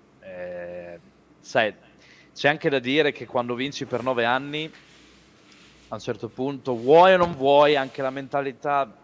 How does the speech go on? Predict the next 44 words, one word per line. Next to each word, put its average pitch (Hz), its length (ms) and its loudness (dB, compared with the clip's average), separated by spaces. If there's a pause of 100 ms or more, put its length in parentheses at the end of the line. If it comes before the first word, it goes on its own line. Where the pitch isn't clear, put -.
(100)
più 143 140 -12
vincente 139 640 -8
al 127 100 -6
mondo, 131 720 -6 (680)
rischi 135 500 -10
di 117 140 -12
dare 123 240 0
una, 117 180 -8
un - 720 -20 (100)
po' 117 220 0
le 110 100 -6
cose 107 240 -8
per 104 140 -16
scontato, 92 600 -12
cioè 98 280 -12
nella 104 300 -12
natura 107 280 -10
umana. 92 540 -6
Cioè, 104 120 -16
se, 101 180 -14
se, - 260 -14
se - 320 -2
stai 160 260 4
bene, 147 320 4
a 127 40 0
un 117 40 -4
certo 127 280 -10
punto, 110 1300 -4
io 120 120 -6
e 123 40 -8
te 139 120 -4
non 131 100 -6
stiamo 127 200 -6
pensando 123 520 -2
qui 123 160 -2
al 117 60 2
riscaldamento, 107 840 -6 (360)
stiamo 104 220 -14
pensando 131 280 -6
a 117 40 -4
parlare 113 300 -2
io 113 100 -2
e 117 40 -6
te. 117 280 -4